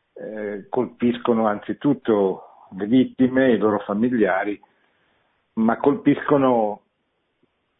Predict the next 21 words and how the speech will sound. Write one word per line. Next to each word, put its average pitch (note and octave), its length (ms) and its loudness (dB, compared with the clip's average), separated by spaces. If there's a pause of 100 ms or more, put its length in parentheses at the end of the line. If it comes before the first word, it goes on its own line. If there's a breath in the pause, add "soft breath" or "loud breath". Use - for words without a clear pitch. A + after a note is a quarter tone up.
(120)
la - 160 -10
Chiesa G#2+ 800 2
intera G#2+ 840 -2
per A2+ 280 -2
il F#2+ 180 -4
discredito A2+ 920 0
che G2 140 -4
hanno G2+ 580 -6 (320)
provocato, A2 760 -2
che A2 140 -6
hanno F#2 260 -8
gettato F2+ 880 -6 (800)
sulla - 400 -2
Chiesa F#2+ 640 -2 (460)
e G2+ 100 -12
sull'azione G#2 880 0 (840)
evangelizzatrice G#2+ 1200 0
della D#2+ 260 -6
Chiesa. - 380 -6
Ora, D3 160 4
naturalmente, C#3 960 0